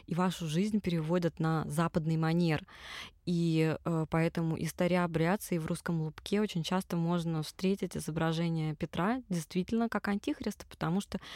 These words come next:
его образ жизни, его костюмы, потом он меняет же все, уклад европеизирует, он меняет архитектуру, то есть для него эталоном в архитектуре, например, становятся вот эти,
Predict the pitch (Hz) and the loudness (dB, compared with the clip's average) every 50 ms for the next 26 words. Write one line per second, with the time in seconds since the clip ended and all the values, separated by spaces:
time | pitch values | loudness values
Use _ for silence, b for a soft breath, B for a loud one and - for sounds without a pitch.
0 | B B B B B 175 175 185 214 208 165 160 160 151 143 147 143 147 170 165 | B B B B B 0 2 2 2 2 2 2 0 0 -2 -2 -2 0 0 2
1 | 160 160 165 165 160 156 B B B B B B 165 170 175 208 208 - 196 185 | 2 2 2 2 0 0 B B B B B B -2 0 0 0 0 2 0 0
2 | - - - - - 180 170 160 160 151 143 - - - 156 - 185 202 196 185 | 0 -2 -8 -6 -4 -2 0 0 0 -2 -4 -4 -4 -6 -2 0 2 2 4 4
3 | 180 175 175 170 170 175 170 165 170 160 156 156 165 165 160 - - - - 165 | 4 4 2 2 2 0 0 0 -2 -2 -2 -2 -4 -4 -4 -6 -8 -6 -6 -6
4 | 147 B B B B B - 262 - - - 175 175 175 180 180 - - 170 160 | -6 B B B B B -4 -4 -2 0 0 0 2 2 2 0 0 -2 -2 0
5 | 165 165 160 156 - - 165 165 160 170 170 170 165 160 156 - 175 180 190 196 | 2 0 0 0 0 -2 -2 -2 0 0 0 0 0 -2 -2 0 0 2 2 2
6 | 208 214 214 - 233 214 - - 226 - 262 - - - 233 196 180 160 156 - | 2 0 0 0 -2 -4 -4 -8 -8 -8 -8 -8 -2 0 0 0 2 0 -2 -4
7 | - 160 160 - - - 165 165 170 175 170 175 175 180 208 254 269 247 - - | -4 -6 -6 -6 -8 -6 -4 -2 0 2 2 0 0 0 0 2 2 0 0 -2
8 | 175 165 170 180 180 175 170 165 160 160 165 - - - - - - 226 247 247 | -2 -2 0 0 2 2 0 0 -2 -4 -6 -8 -12 -16 -16 -4 0 0 2 2
9 | 233 190 170 - - 170 165 175 185 180 - - 170 156 160 175 185 185 175 - | 2 0 0 -2 -4 -4 -2 -2 -4 -6 -4 -4 -4 -2 0 -2 -2 -2 -4 -6
10 | - 160 160 156 - - 175 160 - 175 | -6 -6 -6 -4 -2 -2 -2 -2 -2 -6